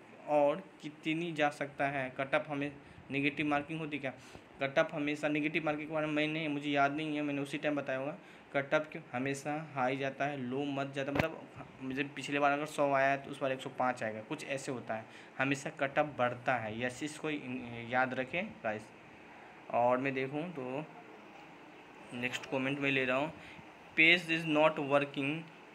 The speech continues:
क्यों आ रहा है?" हम, मैंने बताया था ना कि जब भी, आ, यूपी का vacancy आए तो बिहार वाले बच्चा दबदबा होता है वहाँ, झारखंड के बच्चे की दबदबा होता है, and जो भी सटे हुए एमपी सटे हुए हैं उनका दबदबा, दिल्ली वाले बच्चे जितने, मतलब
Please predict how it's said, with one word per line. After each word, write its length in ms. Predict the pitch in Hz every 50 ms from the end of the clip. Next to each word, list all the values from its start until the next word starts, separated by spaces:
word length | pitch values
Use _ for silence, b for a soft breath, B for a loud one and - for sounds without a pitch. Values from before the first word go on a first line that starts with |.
| - -
क्यों 200 | - 160 165 165
आ 220 | 147 143 139 139 135
रहा 320 | 135 131 135 135 131 135
है?" 280 | 139 139 135 135 127 120
हम, 100 | 131 135
मैंने 220 | 139 143 151 156
बताया 320 | 147 143 135 139 135 135
था 100 | 135 139
ना 100 | 139 143
कि 140 | 151 151 147
जब 220 | 131 139 135 135 147
भी, 200 | 156 156 151 -
आ, 180 | 135 127 123 123
यूपी 380 | 127 123 127 131 127 131 147 147
का 100 | 147 139
vacancy 460 | 127 131 127 127 131 131 131 - 131
आए 80 | 131 131
तो 120 | 135 131
बिहार 340 | 120 120 120 123 123 127 127
वाले 200 | 127 131 131 135
बच्चा 260 | 131 127 120 - 139
दबदबा 420 | 127 120 113 110 107 120 120 127 127
होता 280 | 127 127 123 - 135
है 60 | 131
वहाँ, 280 | 127 127 131 135 143 135
झारखंड 420 | 127 123 117 110 - - 123 123
के 60 | 123 123
बच्चे 240 | 123 120 - 127
की 80 | 123 127
दबदबा 360 | 117 123 117 120 123 123 123
होता 240 | 123 127 123 139 139
है, 100 | 139 139 - B B B B B B B B B -
and 400 | - 147 143 139 131 127 120 123
जो 120 | 143 147
भी 100 | 147 147
सटे 280 | 143 - 139 131 - 147
हुए 220 | 143 139 143 139
एमपी 360 | 131 131 127 127 123 - 143
सटे 260 | 135 - 139 131 135 135
हुए 100 | 143 139
हैं 100 | 127 123
उनका 220 | 127 123 139 131
दबदबा, 400 | 127 131 127 123 131 131 135 135
दिल्ली 320 | 135 127 123 120 120 127
वाले 200 | 131 135 135 135
बच्चे 300 | 127 131 127 - - 143
जितने, 260 | 127 127 127 - 135 135
मतलब 640 | 190 196 175 - - 131 127 127 127 127 127 127